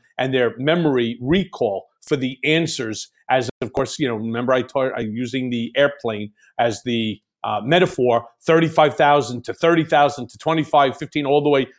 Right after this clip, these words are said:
to the point that we're at the literally landing stage. Uh, their recollection and their recall as to the information previously stated was unbelievable. Well, guess what? So is this new team by Alvin Bragg. But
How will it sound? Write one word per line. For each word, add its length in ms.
to 100
the 60
point 260
that 100
we're 280
at 200
the 180
literally 480
landing 560
stage. 560
Uh, 320
their 280
recollection 880
and 160
their 300
recall 560
as 200
to 100
the 160
information 580
previously 480
stated 540
was 400
unbelievable. 760
Well, 100
guess 300
what? 260
So 340
is 160
this 240
new 180
team 340
by 200
Alvin 420
Bragg. 300
But 120